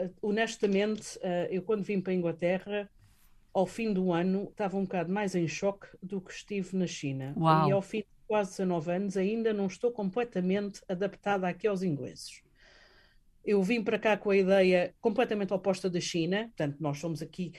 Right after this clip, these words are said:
Speaker 1: somos europeus, entre aspas, não é? Já não somos, mas temos, temos uma cultura semelhante, temos um passado semelhante, seria muito mais fácil, ah,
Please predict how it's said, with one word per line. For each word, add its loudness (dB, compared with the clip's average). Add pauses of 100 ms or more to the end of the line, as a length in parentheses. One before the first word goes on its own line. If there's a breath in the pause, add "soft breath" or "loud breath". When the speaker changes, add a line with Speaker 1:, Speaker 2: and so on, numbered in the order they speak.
(220 soft breath)
Speaker 1:
somos 2
europeus, 2
entre -2
aspas, -6
não -4
é? -4
Já -10
não -10
somos, -8 (220 soft breath)
mas 0
temos, 2 (160)
temos -2
uma 0
cultura -2
semelhante, 0
temos 0
um 2
passado -2
semelhante, 0
seria 0
muito 2
mais 0
fácil, -4
ah, -2